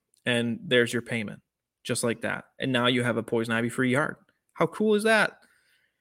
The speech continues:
At least that's my perception. I don't know if it's gonna be cool. I don't know the, how it's going to be taken by people, but at least we're gonna present the option. And it'll be really interesting to track when people object to the price,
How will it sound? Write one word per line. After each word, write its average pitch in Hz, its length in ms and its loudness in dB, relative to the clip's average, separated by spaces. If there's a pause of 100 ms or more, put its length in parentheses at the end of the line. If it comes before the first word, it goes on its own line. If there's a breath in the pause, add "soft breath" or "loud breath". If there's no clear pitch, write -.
(680)
At 127 60 6
least 131 160 8
that's 147 160 6
my 123 140 6
perception. - 560 -6 (600)
I - 60 6
don't 147 160 6
know 123 120 6
if 135 40 6
it's 131 80 -4
gonna 143 100 0
be 139 80 2
cool. 139 300 2
I - 60 -2
don't 120 120 0
know 120 140 0
the, 113 140 -4
how 120 200 -2
it's 113 120 -6
going 113 180 -4
to - 60 -18
be - 100 -6
taken 123 380 -2
by 127 100 2
people, 135 460 -4 (760 soft breath)
but 143 140 8
at 139 100 2
least 175 240 4
we're 160 80 4
gonna 151 160 4
present 123 420 0
the 113 120 -2
option. - 460 -4 (1000)
And 127 120 0
it'll 123 140 4
be 120 140 2
really 120 380 6
interesting 139 600 0
to - 100 -6
track - 640 -2 (1300)
when 120 200 2
people 123 280 0
object 123 520 2
to - 60 -8
the - 80 0
price, - 580 -2